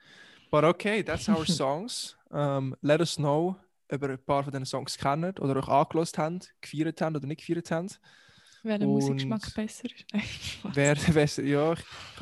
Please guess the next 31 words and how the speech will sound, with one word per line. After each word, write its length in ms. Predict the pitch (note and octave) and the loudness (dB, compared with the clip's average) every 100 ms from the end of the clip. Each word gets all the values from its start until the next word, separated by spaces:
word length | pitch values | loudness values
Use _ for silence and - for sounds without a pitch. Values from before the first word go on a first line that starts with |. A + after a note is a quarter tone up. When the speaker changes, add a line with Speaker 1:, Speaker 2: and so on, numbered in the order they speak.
| - - | -8 -4
Speaker 1:
ja, 180 | B2+ | 2
Speaker 2:
Anyways, 480 | C3+ D4 B3+ G#3+ G#3+ | 4 4 4 2 4
Speaker 1:
ansonsten. 280 | C#3 F#3 A3 G3+ | 2 0 -2 -4
Speaker 2:
ja, 120 | G3+ - _ _ _ - - _ | -4 -10 _ _ _ -12 -12 _
ich 120 | A3+ | -10
muss 220 | G#3 G#3 - | -8 -10 -8
gehen. 340 | F3+ F#3 E4 - _ _ _ _ _ _ _ _ _ _ _ | -6 -4 -6 -10 _ _ _ _ _ _ _ _ _ _ _
Speaker 1:
Busy 240 | C3+ C3+ C3 | -4 0 0
Girl. 340 | B2 B2+ E3+ A#3+ _ _ _ _ | 2 2 0 -2 _ _ _ _
Was 100 | G#3 | -2
Speaker 2:
Mhm. 20 | G3+ | 4
Speaker 1:
steht 240 | C#3 - | 4 4
auf 60 | C3+ | 2
dem 100 | B2+ | 2
Programm? 460 | C#3 C3 C3 F3 - _ _ _ _ _ _ | 2 4 2 0 -6 _ _ _ _ _ _
Speaker 2:
Ich 40 | A3+ | -8
muss 160 | A3 | -6
mit 220 | G#3+ G#3 G#3 | -6 -8 -6
dem 480 | G#3 G3 F#3 - - - | -4 -4 -4 -8 -14 -12
Evi 400 | G#3+ G#3+ A3 A3+ | -8 -6 -4 -6
go 120 | G#3 | -6
Speaker 1:
Du 320 | G3 - G3+ | -8 0 2
darfst. 280 | B2+ C#3+ F#3+ | 4 4 4
Speaker 2:
posten, 360 | G#3+ G#3+ G#3+ G#3+ | 0 -4 -6 -8
Sachen 520 | - G3+ G#3+ - - G#3 G#3 G3+ G#3 G#3 | -6 -6 -8 -10 -4 -2 0 0 0 2
Speaker 1:
Du 20 | G#3 | 4
darfst. 260 | D#3+ - G3 | 4 0 -4
Speaker 2:
erledigen. 680 | G3 G3 G3+ G#3+ G#3 G3+ G3+ - - | -4 -4 -6 -6 0 0 0 -4 -6
Ja, 380 | G#3 F#3+ A#3 A#3+ | -2 0 -2 -4
ich 240 | G3+ - | -8 -4
darf. 560 | F#3 G#3+ - - - | 0 0 -2 -12 -20